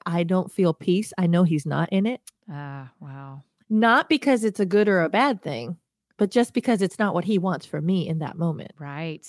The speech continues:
Speaker 2: <laughs> right.
Speaker 1: And that's the way he'll tell me.
Speaker 2: Yep.
Speaker 1: D-, you, you either have peace or you don't have peace. And I'll always follow my barometer of peace. And so that's what I've been doing since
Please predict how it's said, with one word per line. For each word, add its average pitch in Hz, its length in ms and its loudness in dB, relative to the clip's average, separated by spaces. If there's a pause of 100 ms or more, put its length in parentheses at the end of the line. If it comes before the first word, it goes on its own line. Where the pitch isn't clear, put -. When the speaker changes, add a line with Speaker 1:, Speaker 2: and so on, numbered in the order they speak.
Speaker 2:
<laughs> - 40 -20
right. 170 400 0
Speaker 1:
And 214 100 -4
that's 214 240 -2
the 240 140 2
way 214 220 4
he'll 190 200 0
tell 262 400 0
me. 165 360 -6 (400)
Speaker 2:
Yep. 143 280 -10 (360)
Speaker 1:
D-, 165 160 -8
you, 196 380 -2
you 202 180 2
either 190 200 2
have 175 240 -2
peace 220 240 -4
or 196 60 2
you 180 100 2
don't 175 180 -2
have 165 220 -4
peace. 262 300 -2
And 165 100 -4
I'll 170 80 -4
always 190 340 -2
follow 175 440 -2 (340)
my 190 180 2
barometer 170 520 -2
of 147 140 -10
peace. 214 240 -6
And 170 160 -4
so - 120 -4
that's 214 260 -2
what 208 100 0
I've 180 140 0
been 170 140 -4
doing 165 360 -2 (880)
since - 560 -6